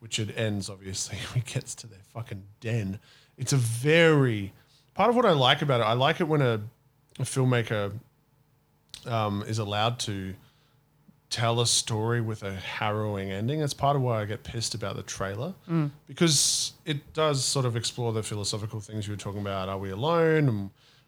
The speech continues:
Speaker 1: what do you believe? Do you believe in God? Do you not believe in God? And it ends, in my mind, very definitively with the answer for the filmmaker being no. <laughs>
Speaker 2: Yeah.
Speaker 1: 'Cause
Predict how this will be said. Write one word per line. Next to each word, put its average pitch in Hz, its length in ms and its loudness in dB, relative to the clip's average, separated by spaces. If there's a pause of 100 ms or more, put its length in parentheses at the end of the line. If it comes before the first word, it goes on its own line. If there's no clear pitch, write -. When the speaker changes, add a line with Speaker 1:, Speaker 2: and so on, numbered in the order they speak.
(140)
Speaker 1:
what 120 120 -8
do 120 40 2
you 113 60 2
believe? 165 540 2
Do 123 40 0
you 120 60 -2
believe 127 200 -2
in 127 80 0
God? 123 220 2
Do 110 60 -4
you 117 40 -2
not 123 120 0
believe 117 200 -8
in 113 100 -14
God? 110 280 0
And 110 100 0
it 110 160 -2
ends, 131 480 2
in 113 140 -2
my 107 160 0
mind, 117 260 2
very 113 160 -2
definitively 110 580 -4
with 101 300 -20
the 104 120 -20
answer 101 500 -4
for - 200 -16
the 92 120 -20
filmmaker 101 520 -12
being 90 360 -8
no. - 800 -4 (200)
<laughs> - 120 -20
Speaker 2:
Yeah. 147 220 2
Speaker 1:
'Cause 131 300 0